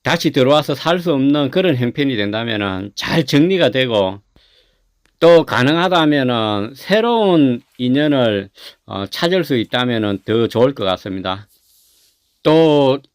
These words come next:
이 집과 함께, 함께 해온 뭐 차량이라든가 오토바이라든가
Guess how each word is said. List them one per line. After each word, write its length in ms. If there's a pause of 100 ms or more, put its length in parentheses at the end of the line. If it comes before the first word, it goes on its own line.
(120)
이 280
집과 340
함께, 760
함께 440
해온 640 (640)
뭐 160
차량이라든가 1040
오토바이라든가 1200